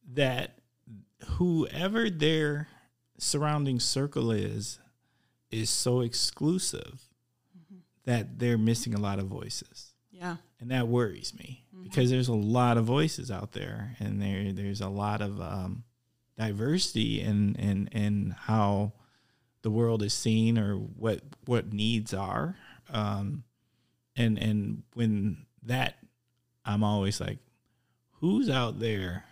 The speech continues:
Speaker 1: representing things that I think are important?"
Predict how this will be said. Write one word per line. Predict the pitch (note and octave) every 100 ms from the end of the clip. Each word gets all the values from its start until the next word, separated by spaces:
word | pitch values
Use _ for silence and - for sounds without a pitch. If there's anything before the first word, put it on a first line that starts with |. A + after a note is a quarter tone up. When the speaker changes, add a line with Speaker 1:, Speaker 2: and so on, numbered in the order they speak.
| _ _ _ _ _ _ _ _ _ _ _ _ -
Speaker 1:
representing | B2 A2 A2 B2+ G2 G#2+ F#2+ - _ _ _ _ _
things | C#3 B2 A2+
that | F#2+
I | G#2+ G#2+
think | - G2 -
are | G2 G2
important?" | F#2+ - - -